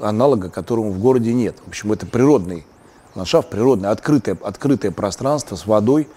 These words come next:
с бликами, с м-, огромным количеством воздуха, света и так далее. То есть для города, тем более для Москвы,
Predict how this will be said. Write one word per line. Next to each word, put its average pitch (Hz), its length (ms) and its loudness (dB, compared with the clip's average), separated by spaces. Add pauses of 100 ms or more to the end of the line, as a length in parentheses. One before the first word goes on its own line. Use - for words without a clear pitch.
(720)
с 104 520 -4
бликами, 104 600 2
с - 420 -4
м-, 113 500 -2
огромным 110 380 2
количеством 110 480 -2
воздуха, 110 440 0
света 117 480 -2
и 90 60 -4
так 107 240 -2
далее. 80 200 -4
То - 120 -6
есть 92 140 -6
для 104 300 0
города, 139 380 2
тем 101 180 -10
более 101 200 -2
для 101 160 0
Москвы, 107 680 -2